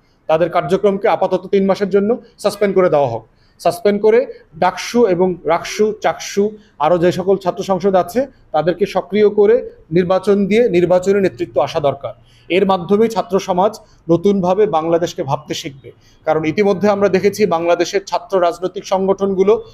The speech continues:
অপ্রাসঙ্গিক হয়ে গেছে। বাংলাদেশে গত সাত আট বছরে যত বড়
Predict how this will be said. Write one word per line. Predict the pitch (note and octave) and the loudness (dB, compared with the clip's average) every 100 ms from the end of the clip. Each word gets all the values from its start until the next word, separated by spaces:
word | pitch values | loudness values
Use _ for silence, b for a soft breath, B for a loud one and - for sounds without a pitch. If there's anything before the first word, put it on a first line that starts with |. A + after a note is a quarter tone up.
| B | B
অপ্রাসঙ্গিক | E3 E3+ - F3 G3+ F#3+ F#3 D3 | -2 -2 -2 -2 0 0 0 0
হয়ে | E3+ D3+ | 2 2
গেছে। | C3+ - A#2+ _ _ b b | 0 -4 -20 _ _ b b
বাংলাদেশে | C#3+ D#3 F3+ F3+ F3+ G3 | -4 -2 0 2 0 2
গত | F3+ F#3 - | 0 0 -4
সাত | F3 F3 | -2 0
আট | F3 F3 | 0 -2
বছরে | E3 E3+ F#3 F3 | -2 -2 0 2
যত | E3 D#3+ | 0 2
বড় | E3 | 2